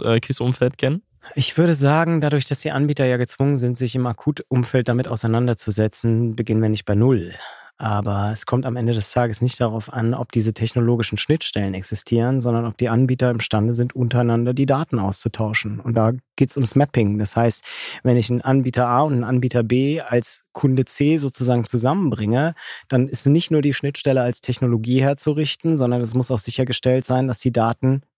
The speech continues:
Speaker 2: von A nach B fließen können. Und da tun sich aus meiner Sicht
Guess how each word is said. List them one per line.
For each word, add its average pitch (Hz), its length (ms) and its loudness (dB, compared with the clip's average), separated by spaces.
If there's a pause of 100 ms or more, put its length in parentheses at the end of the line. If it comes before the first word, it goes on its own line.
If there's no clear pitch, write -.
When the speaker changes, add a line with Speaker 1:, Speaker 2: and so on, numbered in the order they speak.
Speaker 2:
von 143 280 0
A 120 200 2
nach 127 180 0
B 139 240 2
fließen 170 380 -2
können. 101 340 -6 (560)
Und 127 240 2
da 139 200 4
tun 190 260 0
sich 127 180 -2
aus 123 140 -4
meiner 139 260 2
Sicht 113 240 -2